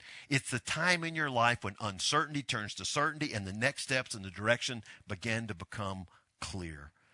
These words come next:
These are the moments that define you as well as your future, and they set the course for the balance of your life. The secret of a great life is often your ability to discern the defining moments given to you,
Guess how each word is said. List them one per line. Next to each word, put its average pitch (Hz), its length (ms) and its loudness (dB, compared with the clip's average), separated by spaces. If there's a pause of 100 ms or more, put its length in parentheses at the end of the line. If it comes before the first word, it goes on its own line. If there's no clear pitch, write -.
(240)
These 160 480 0
are 190 140 -2
the 180 80 -2
moments 127 440 0
that 120 120 0
define 113 580 2
you 170 400 -2
as 107 160 -2
well 120 280 2
as 107 120 -2
your 110 120 -2
future, 170 520 -2 (280)
and 117 180 6
they 107 80 2
set - 320 6
the 107 180 -2
course 185 540 2 (220)
for 131 100 2
the 107 100 2
balance 147 600 6
of 135 240 2
your 135 160 2
life. 113 480 2 (440)
The 107 80 0
secret 208 440 6
of 135 120 4
a - 20 2
great 147 320 8
life 113 340 6
is 107 140 -2
often 127 380 2
your 120 220 2
ability 170 760 4 (240)
to 139 140 4
discern 160 760 6
the 120 100 -2
defining 147 760 4
moments 147 420 0
given 135 400 0
to - 140 0
you, 98 340 -2